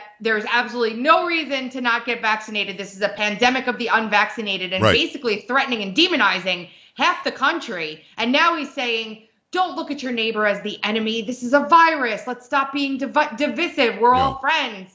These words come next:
Speaker 1: Mm-mm.
Speaker 2: Well, uh, it's
Speaker 1: Yeah.
Speaker 2: Tracy Beanz, uncover D C dot com, uncoverdc dot com. Um, you're at Tracy Beanz on TikTok, on Truth, on all these places. It's always
Speaker 1: Yeah.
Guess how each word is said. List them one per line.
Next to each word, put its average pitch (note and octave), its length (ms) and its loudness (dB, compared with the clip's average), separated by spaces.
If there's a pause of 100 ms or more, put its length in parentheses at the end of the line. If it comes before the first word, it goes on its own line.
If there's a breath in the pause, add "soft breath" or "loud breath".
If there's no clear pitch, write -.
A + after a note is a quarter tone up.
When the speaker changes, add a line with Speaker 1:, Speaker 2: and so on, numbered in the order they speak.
(380)
Speaker 1:
Mm-mm. E3+ 300 -20 (320 soft breath)
Speaker 2:
Well, D3 160 -2
uh, D#3+ 160 10
it's - 20 0
Speaker 1:
Yeah. A2 120 -2
Speaker 2:
Tracy E3+ 340 4
Beanz, C#3+ 260 2
uncover D#3 320 2
D C#3+ 160 0
C C3+ 140 -2
dot A2+ 200 2
com, A#2+ 280 2
uncoverdc B2+ 720 0
dot F#2 200 4
com. F#2 340 2 (280 loud breath)
Um, A2 220 4
you're D#3 220 6
at D3+ 340 2
Tracy D3 400 0
Beanz C3+ 380 2
on A#2 160 0
TikTok, C#3+ 580 0
on G#2+ 220 0
Truth, C#3 360 -2
on A#2 60 0
all A2+ 120 2
these B2+ 140 -2
places. B2 420 -4
It's G2 160 -6
always A#3+ 160 4
Speaker 1:
Yeah. C4+ 180 2